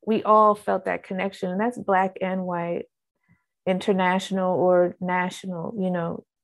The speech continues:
the idea of a quilt being made as something as comfort that represents home meant that everybody felt welcome. So that the groundswell, I think, started with,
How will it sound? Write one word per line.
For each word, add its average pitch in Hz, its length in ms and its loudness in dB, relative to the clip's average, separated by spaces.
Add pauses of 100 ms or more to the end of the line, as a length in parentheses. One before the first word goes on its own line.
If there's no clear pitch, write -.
(340)
the - 200 2
idea 190 520 4
of 175 220 0
a 170 80 -2
quilt - 460 0
being 175 300 -2
made 175 320 0
as 170 220 -4
something 170 460 -4
as - 160 -10
comfort 185 640 0 (480)
that 175 140 6
represents 180 500 2
home 190 640 -2 (320)
meant 185 280 -2
that - 260 2 (100)
everybody 190 680 2
felt 165 440 -6
welcome. 202 500 -2 (920)
So - 180 -2
that 202 280 2 (320)
the 202 80 2
groundswell, 233 640 2
I 190 160 2
think, 185 260 -8
started 185 560 0
with, 175 280 -6